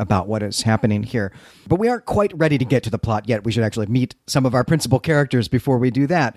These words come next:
And these are all American businessmen from United Services Corporation.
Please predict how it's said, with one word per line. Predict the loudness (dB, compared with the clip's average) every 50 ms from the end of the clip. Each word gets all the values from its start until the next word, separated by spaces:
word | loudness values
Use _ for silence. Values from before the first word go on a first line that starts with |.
| -10 -6 -2
And | 0 2
these | 2 2
are | 4 4
all | 4 4 2 2 2
American | 2 2 4 4 2 2 2 0 0
businessmen | 0 0 0 0 2 0 0 0 0 0 0 0 0 -2
from | -4 -2 0 2 4 4 2 0 -2 -6 -14
United | -12 -4 -2 0 2 4 4 4 2 2 0 0
Services | 0 0 2 2 0 0 -2 -4 -4 -2
Corporation. | -2 -2 -2 -2 -4 -4 -4 -4 -4 -4 -4 -4 -6 -6